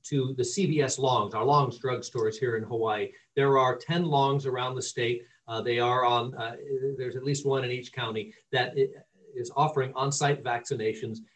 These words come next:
And that has been to people who are seventy-five and above, but C V S Longs tells us that they're gonna lower that, uh, uh, along with the rest of us here in the state of Hawaii, to seventy and above come Monday. So that,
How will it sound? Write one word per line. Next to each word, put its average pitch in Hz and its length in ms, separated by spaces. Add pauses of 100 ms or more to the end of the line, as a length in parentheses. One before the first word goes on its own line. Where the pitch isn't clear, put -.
(120)
And 135 160
that 180 200
has 180 200
been 123 320 (320)
to 123 220
people 131 340
who 120 80
are 120 80
seventy-five 120 640
and 110 80
above, 107 400
but 101 100
C 156 160
V 139 180
S 135 240
Longs 123 380
tells 127 320
us 123 140
that 113 100
they're 123 140
gonna 113 120
lower 117 280
that, 113 240 (120)
uh, 107 140 (340)
uh, - 200 (120)
along 123 240
with - 100
the 113 60
rest 131 240
of 113 80
us 104 160
here 113 140
in 104 80
the 101 60
state 104 280
of 104 120
Hawaii, 214 340
to - 100
seventy 135 600
and 110 80
above 110 300
come 110 200
Monday. 107 360 (260)
So 131 220 (180)
that, 170 260